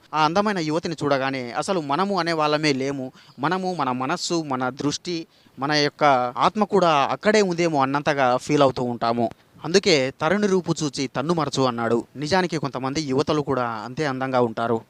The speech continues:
అందుకే ఒక్కొక్కసారి అనిపిస్తూ ఉంటుంది, అందము ఆడవాళ్ళకి ఇచ్చినటువంటి వరం అయితే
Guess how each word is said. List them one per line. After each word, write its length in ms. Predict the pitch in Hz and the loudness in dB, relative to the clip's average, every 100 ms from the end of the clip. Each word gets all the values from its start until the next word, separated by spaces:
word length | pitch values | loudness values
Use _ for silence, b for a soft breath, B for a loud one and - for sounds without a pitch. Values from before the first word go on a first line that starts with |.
| - | -8
అందుకే 240 | 135 180 175 | -4 0 2
ఒక్కొక్కసారి 500 | 131 135 - 156 147 | 2 -2 -2 -4 -4
అనిపిస్తూ 340 | 131 139 143 | -6 -6 -4
ఉంటుంది, 460 | 127 117 117 117 - b b 131 | -4 -4 -6 -6 -10 b b -6
అందము 540 | 156 190 180 135 135 - | 0 2 2 0 -4 0
ఆడవాళ్ళకి 460 | 139 175 170 160 | 2 2 0 -4
ఇచ్చినటువంటి 480 | 143 139 131 127 127 | -8 -8 -6 -6 -6
వరం 280 | 120 127 143 | -4 -4 -4
అయితే 420 | 127 127 113 117 | -4 -6 -8 -10